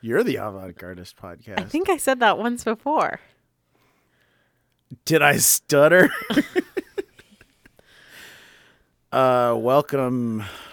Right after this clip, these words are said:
Speaker 1: to another rousing
Speaker 2: Who are you? Wait, who
Speaker 1: discussion.
Speaker 2: are you? <laughs>
Speaker 1: Uh, <laughs> I'm Eric Wenzel, and this is
Speaker 2: Your curator, Eric Wenzel.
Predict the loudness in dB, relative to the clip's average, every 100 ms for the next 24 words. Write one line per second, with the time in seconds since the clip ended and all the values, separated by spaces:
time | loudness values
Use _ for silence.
0 | -20 -10 -6 -4 -2 -4 -4 -6 -6 -8
1 | -8 -6 -8 -8 -12 -18 _ _ _ _
2 | _ _ _ _ _ _ _ _ -2 0
3 | 2 0 -2 0 2 4 6 6 4 2
4 | 0 -2 -4 -20 _ _ _ _ -20 _
5 | _ _ _ _ -16 -14 -12 -16 -18 -20
6 | -20 -20 -20 -20 _ _ -14 -14 _ _
7 | _ _ _ _ _ _ -20 -20 _ _
8 | _ _ _ _ _ _ _ 0 0 2
9 | 0 0 -2 -2 -2 -8 -10 -8 -6 -6
10 | -8 -10 -4 -4 -4 -4 -2 2 2 0
11 | -4 -10 -10 -12 -14 -18 -18 -14 -12